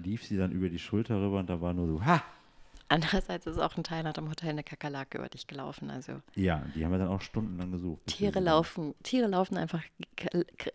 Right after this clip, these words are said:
Speaker 2: krabbeln gerne über dich.
Speaker 1: Spinnen, Kakerlaken, Elefanten, alles schon da gewesen.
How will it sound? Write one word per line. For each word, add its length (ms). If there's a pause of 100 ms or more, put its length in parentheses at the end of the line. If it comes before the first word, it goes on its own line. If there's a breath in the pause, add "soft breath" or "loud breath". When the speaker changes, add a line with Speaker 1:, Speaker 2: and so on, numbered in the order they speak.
(140)
Speaker 2:
krabbeln 420
gerne 320
über 200
dich. 380
Speaker 1:
Spinnen, 480
Kakerlaken, 680
Elefanten, 720
alles 260
schon 160
da 140
gewesen. 360